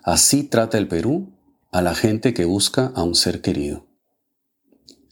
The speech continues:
¿Cuánto tiempo ha tratado así nuestro país a quienes buscan a un ausente? Por largo tiempo.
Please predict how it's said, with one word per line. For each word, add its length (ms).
¿Cuánto 460
tiempo 580
ha 140
tratado 420
así 220
nuestro 360
país 720
a 100
quienes 340
buscan 500
a 100
un 160
ausente? 640
Por 160
largo 360
tiempo. 440